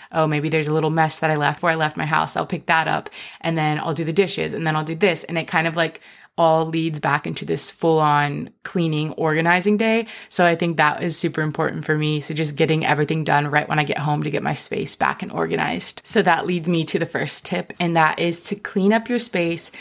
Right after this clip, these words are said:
because an organized space equals a productive mindset. You experience your whole inner world through your senses from your outer world. And if you think about that, if you're living in a house that's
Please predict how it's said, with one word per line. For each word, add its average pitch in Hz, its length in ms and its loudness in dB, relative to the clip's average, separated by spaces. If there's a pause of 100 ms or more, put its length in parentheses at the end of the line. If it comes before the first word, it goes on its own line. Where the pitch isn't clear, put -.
(140)
because 202 300 2
an 170 120 0
organized 185 500 4
space 165 420 0
equals 165 340 0
a 160 120 0
productive 156 580 0 (120)
mindset. 143 500 0
You 214 320 4
experience 208 960 2 (120)
your 190 200 2
whole 180 260 0
inner 170 320 0
world 202 480 4 (200)
through 180 200 0
your 180 200 0
senses 170 520 0
from 165 220 2
your - 200 -4
outer 151 260 0
world. - 380 -10
And 185 140 0
if 185 100 2
you 208 60 4
think 220 160 4
about 208 220 2
that, - 260 0
if 175 140 -4
you're 185 280 4 (300)
living 214 320 2
in 185 140 0
a 185 40 2
house 160 300 2
that's - 320 -4